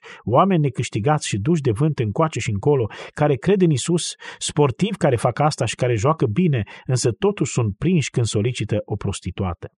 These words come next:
Oricine pretinde că este creștin poate fi testat prin adevăr și prin virtute. Acest lucru este important. Adevărata izbăvire produce o viață schimbată.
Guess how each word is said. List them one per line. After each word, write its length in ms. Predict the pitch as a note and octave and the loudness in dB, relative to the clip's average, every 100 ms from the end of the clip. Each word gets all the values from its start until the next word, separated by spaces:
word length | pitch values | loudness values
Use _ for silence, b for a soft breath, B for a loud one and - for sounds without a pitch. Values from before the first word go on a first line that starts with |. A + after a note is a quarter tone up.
| _ _ _ _ - | _ _ _ _ 0
Oricine 380 | F#3+ G3+ G#3 | 0 0 -2
pretinde 540 | E3+ B2+ C3+ F#3+ C3 G#2 - | 0 0 0 0 2 -2 0
că 100 | C3+ | -2
este 180 | - | 0
creștin 460 | B2 A#2 - D#3 A2+ B B - | -2 -2 -2 -2 -2 B B -2
poate 260 | D#3 E3+ | 0 2
fi 120 | G#2+ A#2 | 0 0
testat 400 | G2+ - C3 - | -2 -2 -4 -4
prin 160 | A#2 G#2 | -4 -2
adevăr 500 | F#2 F2+ F#2+ D3+ - b b | -2 -2 -2 -2 -4 b b
și 160 | - - | -10 -4
prin 200 | G2 F2+ | -2 0
virtute. 520 | F2 - D2+ - - _ _ B B B | -2 -4 -8 -10 -20 _ _ B B B
Acest 320 | C#3+ - G3+ | -4 0 2
lucru 200 | F#3+ F3+ | 2 2
este 200 | D3+ - | 2 2
important. 600 | A#2+ G2+ G2 F2+ D#2 - - _ _ _ _ _ | 0 0 -2 -4 -8 -10 -20 _ _ _ _ _
Adevărata 600 | B2 B2 A2+ A2+ F#3 F3 | 0 2 4 4 2 2
izbăvire 720 | C#3 G#2+ G2+ G2 D#3 G#2 E2+ - | 0 0 -2 2 2 0 -2 -6
produce 500 | A2+ G#2+ G2+ C#3+ - | -2 0 0 -2 0
o 20 | |
viață 320 | F#2+ G2+ - | 0 -2 -4
schimbată. 580 | E2+ - D#2 D2 - - | -8 -6 -6 -6 -10 -20